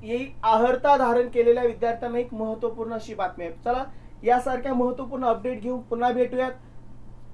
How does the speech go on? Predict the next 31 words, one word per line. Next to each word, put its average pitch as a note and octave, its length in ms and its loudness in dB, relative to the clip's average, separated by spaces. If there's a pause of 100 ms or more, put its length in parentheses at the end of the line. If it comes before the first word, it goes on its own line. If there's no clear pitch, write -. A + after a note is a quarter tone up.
(180)
व्हिडिओ A3 400 2
start B3+ 400 4
to B3+ 80 -2
end B3+ 140 -2
बघितला A#3 300 0
त्याबद्दल A#3+ 440 2
आभार. A#3 280 4
चॅनलला A#3 500 2
नवीन C4+ 320 4
असताना B3+ 340 -4
तर C4+ 60 -2
सबस्क्राईब A#3+ 480 -4
करून A#3+ 260 -2
घ्या, A#3 140 0
कारण A#3 300 -2
या A#3 140 0
चॅनलवरती A#3 600 0
तुम्हाला A3+ 440 -2 (420)
स्पर्धा A#3+ 380 2
परीक्षा C4 340 -2
असेल, B3+ 480 2
इतर B3 280 -2
सरळ B3+ 240 0
सेवा B3+ 280 0
एक्झाम B3 280 -2
असतील, B3+ 220 -10
पोलीस A#3 380 -2
भरती B3 280 -2
असेल, B3 240 -2
वनरक्षक A#3+ 560 -2
असेल, A#3+ 280 -2